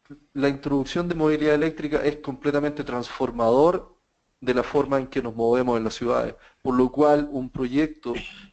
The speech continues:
bien montado, bien definido de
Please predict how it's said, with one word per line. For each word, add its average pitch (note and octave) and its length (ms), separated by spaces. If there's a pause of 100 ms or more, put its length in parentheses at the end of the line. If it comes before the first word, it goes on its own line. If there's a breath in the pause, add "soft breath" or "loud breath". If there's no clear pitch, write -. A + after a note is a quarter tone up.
(680)
bien D#3 260
montado, C#3 880 (680)
bien B2+ 300
definido C3+ 920
de C3+ 760